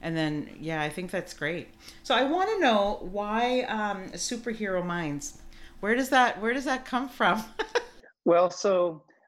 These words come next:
Speaker 2: I believe we all have superpowers, right? Like, we all have these genius areas that are magic, right? Uh, and I grew up watching G I Joe and X-Men, and, you know, I was, I was a boy in the middle of the country, you know, like, I,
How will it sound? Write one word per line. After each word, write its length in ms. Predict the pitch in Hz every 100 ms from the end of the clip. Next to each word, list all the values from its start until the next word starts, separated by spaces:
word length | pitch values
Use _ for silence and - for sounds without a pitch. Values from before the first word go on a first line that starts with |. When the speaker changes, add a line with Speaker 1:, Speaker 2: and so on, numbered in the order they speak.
| -
Speaker 2:
I 160 | 156 196
believe 340 | 208 202 151
we 120 | 147
all 220 | 123 123
have 180 | 139 113
superpowers, 800 | - 135 107 - 80 65 - -
right? 200 | 107 113
Like, 160 | 127 135
we 80 | 135
all 220 | 139 147
have 320 | 135 127 117
these 420 | 120 110 101 - 120
genius 640 | 110 123 131 127 120 -
areas 580 | 113 110 113 107 107 107 101
that 160 | 104 101
are 100 | 104
magic, 640 | 104 95 87 - 62 -
right? 320 | 80 82 117 - _ - _ -
Uh, 360 | 113 101 90 - - -
and 300 | 143 139 - - 135
I 100 | 143
grew 340 | 151 170 151
up 180 | 156 -
watching 420 | 123 139 - 143
G 200 | 123 139
I 120 | 135
Joe 440 | 131 123 139 143 117
and 120 | 107
X-Men, 640 | 131 - - 127 107 101
and, 240 | 104 104 -
you 160 | 147 139
know, 160 | 139
I 120 | 135 156
was, 220 | 165 139
I 140 | 151 175
was 220 | 170 147
a 100 | 151
boy 540 | 123 135 160 160 139
in 80 | 143
the 80 | 143
middle 280 | 143 151 147
of 80 |
the 80 | 127 - 135
country, 300 | 160 - -
you 120 | -
know, 80 | 123 127
like, 140 | 131 131 _ - _ 101
I, 260 | 135 139